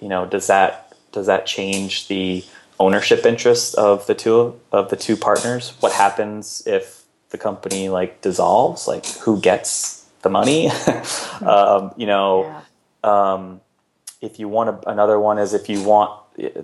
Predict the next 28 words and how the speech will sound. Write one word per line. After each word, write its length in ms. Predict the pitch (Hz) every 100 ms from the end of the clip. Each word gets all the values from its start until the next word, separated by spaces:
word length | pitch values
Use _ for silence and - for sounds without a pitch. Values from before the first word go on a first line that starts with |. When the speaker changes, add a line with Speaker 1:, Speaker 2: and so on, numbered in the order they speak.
| - -
Speaker 1:
these 180 | 113 110
kinds 220 | 113 98
of 40 | 95
agreements 420 | 98 98 95 -
can, 220 | - 95
like, 140 | 95 90
contemplate 760 | 98 92 101 95 95 95 -
if 200 | 101 -
you're 120 | 101
bringing 400 | 92 95 95 98
on 260 | 95 95 95
a, 140 | 87 -
a, 100 | - 95
a 60 | -
third 460 | - 95 95 - -
person, 440 | 98 101 131 135
like, 280 | 95 82 - - - - _ _ _ -
how 320 | - 98 95
do 120 | 98
we 180 | 95 95
get 220 | 95 92
that 240 | 95 95 -
person, 760 | 101 95 101 95 92 95 - _
um, 300 | 107 92 92
into 300 | 104 98 -
the 100 | 110
company? 480 | 113 123 147 151 180 - _ _ _ _ _ -
Um, 720 | 104 98 95 95 92 92